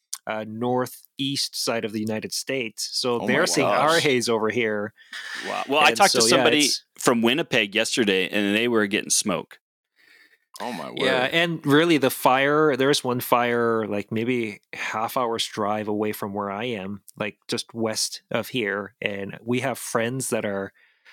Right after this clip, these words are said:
Speaker 1: that have evacuated from their homes and some
Speaker 2: Oh my
Speaker 1: thirty thousand people
Speaker 2: gosh.
Speaker 1: displaced. So,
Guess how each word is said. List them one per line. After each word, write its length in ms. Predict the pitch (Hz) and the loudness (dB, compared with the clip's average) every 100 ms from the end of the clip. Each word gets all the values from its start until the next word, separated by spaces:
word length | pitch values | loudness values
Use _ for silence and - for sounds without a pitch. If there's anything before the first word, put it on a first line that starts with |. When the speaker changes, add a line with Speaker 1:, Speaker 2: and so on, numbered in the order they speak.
| _ - | _ -4
Speaker 1:
that 80 | 123 | -2
have 180 | 127 | -2
evacuated 880 | 117 107 123 131 139 117 107 107 104 | -2 0 0 0 2 2 2 -2 -6
from 440 | - 113 107 98 101 | -2 -2 -2 -4 -4
their 140 | 104 | -4
homes 560 | - 117 113 101 95 - | -4 -4 -2 -4 -8 -8
and 160 | 98 | -8
some 160 | - 104 | -8 -10
Speaker 2:
Oh 180 | - 120 | -6 -4
my 0 | |
Speaker 1:
thirty 120 | 117 87 | -2 -4
thousand 280 | 107 - - | -4 -4 -4
people 200 | - 101 | -2 -4
Speaker 2:
gosh. 40 | |
Speaker 1:
displaced. 600 | 104 - 110 107 104 - | -4 -6 -4 -6 -6 -6
So, 220 | - 113 | -4 -4